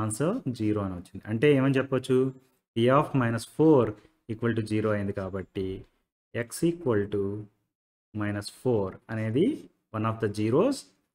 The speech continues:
and it is verified, right? Now సెకండ్ జీరో ఏంటి? వన్. So p of one చూద్దాం. p of one వాల్యూ ఎంత వచ్చింది?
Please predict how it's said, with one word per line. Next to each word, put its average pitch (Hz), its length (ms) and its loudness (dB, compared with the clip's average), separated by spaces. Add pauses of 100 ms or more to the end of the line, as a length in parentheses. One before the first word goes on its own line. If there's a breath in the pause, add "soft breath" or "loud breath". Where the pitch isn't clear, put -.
(120)
and 175 140 0 (200)
it - 80 -10 (100)
is 101 60 -4 (140)
verified, 90 540 -8 (1040)
right? 269 200 2 (800)
Now 165 140 6 (360)
సెకండ్ 180 380 4
జీరో 156 180 8 (140)
ఏంటి? 139 260 2 (360)
వన్. 110 180 0 (1300)
So 127 60 2 (120)
p 156 180 8
of 147 100 0 (120)
one 120 180 2
చూద్దాం. 87 280 -10 (1120)
p 131 100 6 (100)
of 139 40 -4 (160)
one 139 200 4
వాల్యూ 135 280 4
ఎంత 127 160 -4
వచ్చింది? 143 320 0